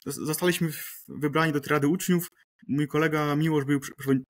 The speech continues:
przewodniczącym, ja byłem jego zastępcą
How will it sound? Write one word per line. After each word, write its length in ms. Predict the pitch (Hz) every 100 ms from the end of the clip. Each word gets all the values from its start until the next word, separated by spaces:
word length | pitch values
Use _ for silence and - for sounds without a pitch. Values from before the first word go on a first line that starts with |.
| _ -
przewodniczącym, 800 | 156 143 131 151 196 - 170 151 _ - _ -
ja 100 | 135
byłem 140 | 147
jego 160 | 147 139
zastępcą 640 | 135 - 190 190 175 170